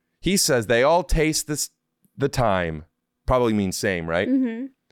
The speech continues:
Speaker 1: Could have been lost in translation <laughs> with you writing it too. So Esther, Rick,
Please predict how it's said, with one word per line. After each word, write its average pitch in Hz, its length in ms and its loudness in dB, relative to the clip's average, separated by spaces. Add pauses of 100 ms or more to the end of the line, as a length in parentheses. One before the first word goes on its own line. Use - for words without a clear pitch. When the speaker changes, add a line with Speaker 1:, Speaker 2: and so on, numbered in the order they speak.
(1000)
Speaker 1:
Could 135 80 -2
have 117 80 0
been 107 120 0
lost 107 280 0
in 107 60 -4
translation 107 680 0
<laughs> - 20 -2
with 107 160 2
you 120 240 4
writing 101 400 0
it 92 140 0
too. 87 280 2 (1120)
So 160 220 0
Esther, 147 520 0
Rick, 151 480 0